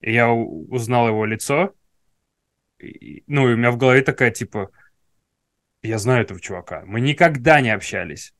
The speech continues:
И знакомый названием по Патон. Я подхожу к нему, а, я его нахожу у себя в ВКонтакте в телефоне. У меня было от него сообщение в шестнадцатом году, он мне предлагал фриланс. Я к нему подхожу, говорит: «Ты Антон?»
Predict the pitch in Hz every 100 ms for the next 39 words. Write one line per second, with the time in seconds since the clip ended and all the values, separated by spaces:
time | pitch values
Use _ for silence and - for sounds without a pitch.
0 | - 120 117 104 117 120 143 139 123 120
1 | 120 135 131 113 113 120 - 107 104 98
2 | - 120 170 160 131 113 - - - 139
3 | 120 123 135 - - 131 127 135 139 -
4 | 123 104 98 98 - - 117 170 - 135
5 | - 120 - 117 101 95 _ _ _ _
6 | _ - - 120 117 131 123 120 120 127
7 | 120 156 160 139 - 123 - 123 117 110
8 | 104 107 107 110 110 107 104 110 110 107
9 | 95 - _ _ _ _ _ _ _ _
10 | _ _ _ _ _ - 104 131 120 135
11 | 127 143 139 123 120 117 143